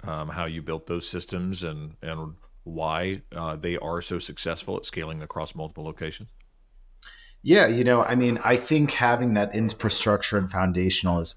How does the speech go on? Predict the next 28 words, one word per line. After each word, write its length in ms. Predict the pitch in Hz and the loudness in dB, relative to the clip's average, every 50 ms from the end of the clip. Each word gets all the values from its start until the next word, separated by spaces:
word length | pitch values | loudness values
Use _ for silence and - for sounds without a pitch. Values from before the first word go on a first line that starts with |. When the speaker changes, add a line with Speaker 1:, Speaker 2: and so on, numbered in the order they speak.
| - - | -4 -2
Speaker 2:
absolutely 540 | 90 87 - - - - 85 80 85 87 | -2 -2 -2 -2 -6 -6 -6 -4 -4 -6
critical, 640 | - - - 92 82 85 87 - - 78 71 - - - - - - - - | -6 -6 -4 -4 -4 -4 -4 -4 -4 -4 -4 -4 -6 -10 -16 -20 -16 -6 -2
um, 320 | 90 87 85 82 80 80 80 - | 0 0 2 0 0 -2 -4 -4
to 100 | - 85 | -6 -4
build 240 | - 90 85 82 85 | 0 0 2 2 0
a 40 | |
f-, 60 | - - - - _ _ _ | -2 -6 -10 -18 _ _ _
successful 640 | - - - - - - - 76 - - - - - | -4 -4 -2 -2 0 0 0 0 0 0 -2 -2 -4
franchise 520 | - 76 80 80 71 - - - - - | -4 -4 -4 -4 -2 -2 -4 -4 -4 -4
company. 520 | - - - - - - - - - - - _ - - - - - | -6 -6 -10 -10 -12 -16 -18 -20 -20 -20 -20 _ -20 -20 -20 -10 -2
You 80 | 110 98 | 0 2
know, 120 | 92 87 | 2 4
you 200 | 90 95 104 95 | 4 2 2 2
have 420 | 95 - - 98 101 98 95 - - | 0 0 2 2 4 4 2 2 0
to 100 | - 80 | -2 -2
have 340 | - 82 80 80 82 80 - - | 0 0 0 0 0 -2 -4 -8
great 340 | - - 80 78 71 - - | -6 -4 -2 -2 -2 -2 -2
support. 520 | - - 80 - - - 64 62 - - - | -2 -2 -4 -6 -8 -8 -8 -8 -8 -10 -8
You 180 | - 90 90 85 | -4 -2 0 0
have 340 | - - 101 98 98 - - | 0 2 2 2 2 2 0
to 100 | 95 90 | -2 0
have 320 | 87 87 85 82 - - | 2 2 0 0 0 -4
people 380 | - 101 90 90 85 78 80 80 | -2 -2 -2 0 0 0 0 0
that 220 | 82 76 73 - - 98 | 0 0 0 -2 -4 -4
really 400 | 90 90 90 87 85 85 78 - | -2 0 2 2 2 2 0 0
understand 580 | 80 87 87 80 80 - - - 82 78 80 80 | 0 0 0 0 0 -2 -4 -4 -4 -4 -4 -4
the 60 | - - | -6 -4
brand 440 | 85 82 82 82 82 82 87 87 | -4 -2 -2 0 -2 -2 -4 -6